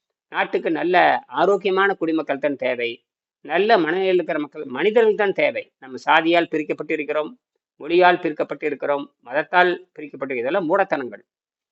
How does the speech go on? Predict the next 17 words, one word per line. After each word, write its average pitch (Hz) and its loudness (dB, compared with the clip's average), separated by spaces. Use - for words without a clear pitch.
மூடத்தனத்தை 175 -2
நீங்க 147 -4
மு-, 131 -10
முடநாற்றம் 185 0
வீசுகின்ற, 156 -2
மூடத்தனத்தின் 180 -4
முடநாற்றம் 170 -2
வீசுகின்ற 147 -4
காடு 185 6
மணக்க 160 -4
வரும் 151 -2
கற்பூரக 156 -2
பெட்டகமே 160 -4
என்று 147 -2
ஒரு 127 -8
கவிஞர் 147 -4
சொல்வார். 113 -6